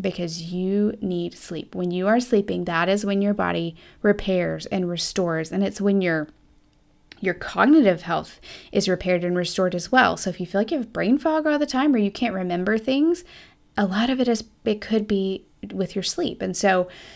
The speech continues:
just thinking about how you can prioritize sleep. If your kids are good sleepers,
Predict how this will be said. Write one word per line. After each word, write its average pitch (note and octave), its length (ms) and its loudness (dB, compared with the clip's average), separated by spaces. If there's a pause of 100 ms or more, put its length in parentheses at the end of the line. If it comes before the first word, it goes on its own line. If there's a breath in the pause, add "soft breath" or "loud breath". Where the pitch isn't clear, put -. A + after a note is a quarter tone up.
(220 loud breath)
just A#3+ 280 4
thinking D4+ 480 2
about A3 440 2
how A3 680 2
you G#3 420 2
can F#3+ 360 -4
prioritize F3 640 -4
sleep. E3+ 260 -8
If - 160 -4
your A3+ 80 6
kids G#3+ 320 2
are C#4 60 2
good A3 200 0
sleepers, A#3 680 0